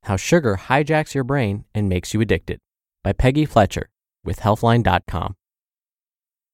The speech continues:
We reward children with it, over the holidays or for a job well done in school. And we reward ourselves with it, after a particularly stressful day,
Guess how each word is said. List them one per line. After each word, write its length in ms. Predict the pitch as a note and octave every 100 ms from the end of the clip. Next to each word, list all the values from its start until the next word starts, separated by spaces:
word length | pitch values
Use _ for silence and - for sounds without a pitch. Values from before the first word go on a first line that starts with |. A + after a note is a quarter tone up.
| _ _ -
We 80 | D#3+
reward 420 | D3 D#3 G#3 G3+
children 400 | - D3 A2+ F#2+
with 200 | F2+ -
it, 120 | - _ _ -
over 180 | A#2+ D3
the 80 |
holidays 560 | C3+ G#2 G#2 G2 G#2 B2
or 220 | G#2+ A#2+
for 260 | A#2 A#2 A#2
a 40 |
job 280 | A2+ G#2+ G#2
well 180 | G#2 G#2+
done 220 | G2 F#2
in 100 | G2+
school. 380 | - - - - _ _ _ _ -
And 240 | C#3+ F3
we 120 | B2
reward 400 | C3 C3 G#2+ G#2
ourselves 420 | A#2 B2 - F#3 G2+
with 220 | E2+ -
it, 100 | - _ _
after 300 | - F#2 F2+
a 80 | D2+
particularly 560 | - F#2+ C3 C3 A#2 G#2
stressful 460 | - - - F#2+
day, 340 | F#2+ C#3+ G#2+